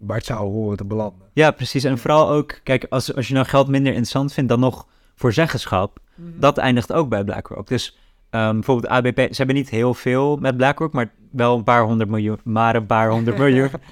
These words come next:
Speaker 2: aan business.
Speaker 1: Pocket change voor jou.
Speaker 2: Precies, is niks.
Speaker 1: <laughs>
Speaker 2: Maar, ehm, dat, dat A B P, dus het, het Nederlandse staatspensioenfonds,
Speaker 1: Ja.
Speaker 2: uitbesteedt aan BlackRock. Ehm, dan gaat BlackRock dat dus investeren en zij gaan naar alle aandeelhoudersvergaderingen.
Speaker 1: Ja.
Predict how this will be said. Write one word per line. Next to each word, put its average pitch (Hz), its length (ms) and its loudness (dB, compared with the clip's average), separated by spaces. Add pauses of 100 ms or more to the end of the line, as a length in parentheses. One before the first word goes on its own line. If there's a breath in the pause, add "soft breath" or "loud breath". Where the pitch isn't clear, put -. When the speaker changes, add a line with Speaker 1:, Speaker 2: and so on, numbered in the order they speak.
(120)
Speaker 2:
aan 123 220 0
business. 131 420 0
Speaker 1:
Pocket 147 300 -2
change 131 280 -2
voor 127 180 -6
jou. 123 260 -4
Speaker 2:
Precies, 117 280 -2
is 120 200 0
niks. 123 280 -2 (200)
Speaker 1:
<laughs> 131 140 -10
Speaker 2:
Maar, 117 260 4
ehm, 117 480 2 (760)
dat, 113 240 0
dat - 340 -4
A 120 100 2
B 113 160 0
P, - 40 -4 (500)
dus 104 140 -4
het, 110 140 -2
het 101 180 -4
Nederlandse 107 420 0
staatspensioenfonds, 107 1500 -2
Speaker 1:
Ja. - 60 -20 (140 loud breath)
Speaker 2:
uitbesteedt 117 460 0
aan 113 80 0
BlackRock. 135 600 -2 (400)
Ehm, 110 460 -4
dan 127 140 0
gaat 123 240 0
BlackRock 123 640 2
dat 117 140 0
dus 117 80 -10
investeren 120 560 0
en 107 80 -4
zij 139 200 2
gaan - 180 -2
naar 110 140 2
alle 110 160 2
aandeelhoudersvergaderingen. 120 1300 0
Speaker 1:
Ja. 139 300 -2